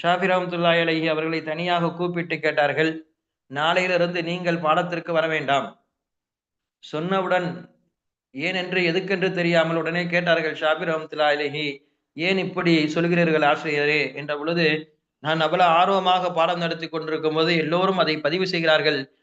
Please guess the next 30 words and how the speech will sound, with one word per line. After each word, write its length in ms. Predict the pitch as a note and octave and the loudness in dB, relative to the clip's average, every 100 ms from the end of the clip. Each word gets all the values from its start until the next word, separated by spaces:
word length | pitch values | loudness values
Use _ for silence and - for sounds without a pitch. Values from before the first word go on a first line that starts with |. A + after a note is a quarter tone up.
| _ - | _ -8
நீங்கள் 360 | D3+ G3+ G3 | -4 0 0
மட்டும் 320 | F#3 F#3 G3+ | 0 -2 -4
கையில் 360 | F3 D#3+ F#3 F3+ | -2 -2 -2 -2
ஏதோ 320 | E3 E3+ G3 | -2 0 0
ஒன்று 240 | F3+ E3+ E3 | 0 -2 -4
வைத்து 280 | E3+ F3 | -4 -6
எழுதி 260 | D#3+ D#3+ G3 | -8 -6 -4
கொண்டிருப்பதை 600 | F#3+ E3+ E3 E3 D#3 D#3 | -4 -2 -4 0 0 0
போல 180 | D#3+ D#3 | 2 2
அல்லவா 320 | D3+ D#3+ F3 | 4 4 4
தெரிகிறது, 540 | E3+ D#3 D3+ C#3+ D#3 D3 - _ _ _ _ _ _ _ - | 2 -4 -4 0 2 2 0 _ _ _ _ _ _ _ -10
இது 220 | C#3 E3 | -4 0
எனது 260 | E3 D#3+ D#3+ | 0 0 0
பாதத்தை 640 | D#3+ F3+ G3+ F3 F3+ F3 | 2 2 2 -2 -4 -2
நீங்கள் 240 | E3+ E3 | -2 -4
சரிவர 400 | D#3+ D3+ F#3 G3 | -4 -6 -2 -2
கவனிக்காததை 800 | F3 D#3 F#3+ A3+ G#3+ G3 F#3 F#3 | 0 0 0 0 0 0 -2 -4
போல 220 | E3+ F3+ | -4 -4
இருக்கிறது." 800 | F3+ D#3+ E3+ D#3 D3+ D3+ C3+ - _ _ _ _ _ _ | -4 -4 -4 0 2 2 0 -6 _ _ _ _ _ _
அப்படி 260 | - D3 F3+ | -6 -2 0
எதற்கு 340 | F#3+ G#3+ F#3+ | 0 0 0
வர 180 | F#3 F3+ | 0 0
வேண்டும் 380 | F3+ F3+ F3+ E3+ | -2 -4 -4 -4
என்றெல்லாம் 560 | D#3 E3 D#3+ F3+ F#3 F3 | -4 -4 2 2 0 -6
தோரணையில் 580 | F3 F3+ F3+ E3 D#3+ | -2 -2 -2 -4 -4
கேட்கும் 360 | D#3 E3+ E3+ D#3 | -2 -4 -4 -6
பொழுதுதான் 400 | D3+ D3 D#3+ E3 | -4 0 0 2
மாலிக் 300 | D#3 E3 E3+ | -2 -2 -4
ரஹ்மத்துல்லாஹி 480 | D#3 D#3 D3+ D3 C#3 | -6 -6 -4 0 2
அலைஹிடம் 320 | C#3+ C#3+ | 2 0